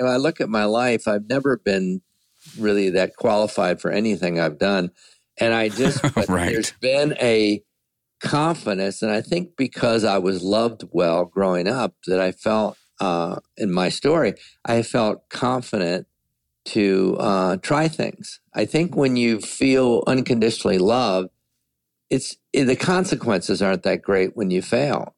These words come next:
Speaker 1: but you just see how people are so fearful. Did I dress the right way? Did I say the right things? How do, am I gonna behave correctly? You know, that's all product of, you know,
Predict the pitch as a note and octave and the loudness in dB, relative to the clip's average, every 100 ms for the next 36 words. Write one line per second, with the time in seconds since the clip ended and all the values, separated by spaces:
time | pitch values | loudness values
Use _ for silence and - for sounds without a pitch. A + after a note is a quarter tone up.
0 | _ - A2 - A2+ B2 D3+ - D#3 D3+ | _ -2 -2 0 -2 0 0 0 0 2
1 | B2+ A#2 G#2 _ _ _ - D#3 D3+ - | 2 2 0 _ _ _ -6 -2 0 0
2 | A#2 G2+ - - - C#3 C#3+ C3+ - A#2 | 0 0 -2 -6 -2 2 2 -2 -2 0
3 | A#2 - - - F#2+ G2 G2 - G2+ A2 | 0 -2 -6 -2 0 2 0 -2 0 0
4 | A#2 - A2 F#2 F2 F2+ E2+ F2+ F2+ - | 0 -2 -2 0 0 0 0 2 0 -4
5 | - - G#2+ A2 F2+ F#2+ G2+ - G#2+ G2+ | -4 0 2 2 2 0 -2 -4 -2 0
6 | F2+ E2+ - _ - - - A#2 B2 - | -2 -6 -12 _ -20 -20 -6 -2 0 0
7 | G#2+ A2 F#2 F#2 F#2+ F2+ F#2 - G#2+ G#2+ | -2 -2 0 0 0 0 -2 0 0 2
8 | G#2+ G#2 - - F2 E2+ - F2 E2 _ | 2 0 -6 -4 0 0 -2 -4 -4 _
9 | - _ _ - D3+ D#3 C3 A2+ D3 D3+ | -20 _ _ -4 0 2 2 2 0 -2
10 | - - C3+ D3 C#3 A#2+ - B2 A2+ A2+ | -6 -4 0 2 2 0 -2 -2 0 0
11 | A2 - G#2 F#2+ - _ _ A2 G2 F#2 | -4 -4 -4 -4 -6 _ _ -4 -2 -2